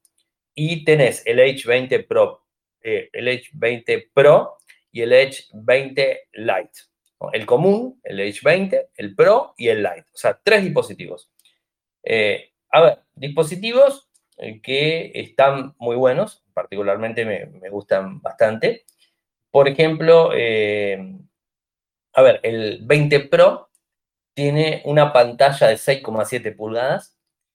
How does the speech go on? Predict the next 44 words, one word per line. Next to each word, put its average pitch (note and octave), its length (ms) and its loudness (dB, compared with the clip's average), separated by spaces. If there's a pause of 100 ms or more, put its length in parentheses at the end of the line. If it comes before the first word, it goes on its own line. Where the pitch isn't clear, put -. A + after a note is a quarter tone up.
(220)
Full D#3 180 2
H B2 300 0
D C3+ 380 -2
plus, A#2 460 -2
dos A2+ 240 -2
mil B2+ 140 -6
trescientos A2+ 220 -10
cuarenta B2 340 0
por G#2 120 -8
mil G#2+ 140 -8
ochenta, A#2+ 560 -6
es A#2+ 140 -8
tecnología G#2 640 -2
oled, G#2+ 400 2 (280)
curvada, A2+ 640 0 (760)
con D3+ 180 2
una D3 200 4
tasa D#3+ 280 2
de C3 80 6
refresco C3 480 -2
de G#2+ 160 -2
ciento D#3 480 -4
cuarenta A2 280 -2
y - 20 -14
cuatro A2+ 360 -2
hercios, A2 480 -6
o - 60 -18
sea, F#2+ 160 -6
realmente A2 480 -4
una G2+ 220 -4
tasa G#2+ 220 -2
de - 80 -6
refresco F#2+ 320 -8
muy G2 180 -4
buena. G#2+ 380 -2 (540)
Tiene E3+ 200 2
un D#3+ 80 4
procesador C3 720 6
cinco A#2 420 -4
G, D#3+ 320 0
el A2+ 180 -4
Snapdragon C3 800 4
ocho A2+ 300 0
setenta, A#2+ 580 -4